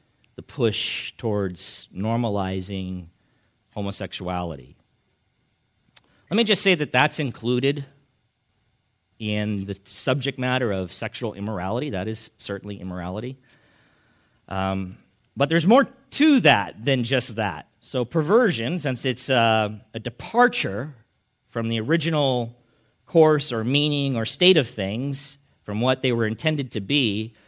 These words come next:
perversion in this area includes fornication, includes adultery. And our culture,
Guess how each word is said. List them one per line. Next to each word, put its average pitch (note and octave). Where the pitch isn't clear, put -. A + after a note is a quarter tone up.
perversion C#3+
in C3+
this B2+
area B2+
includes A2
fornication, G2
includes F2+
adultery. G#2+
And A2
our A#2+
culture, G#2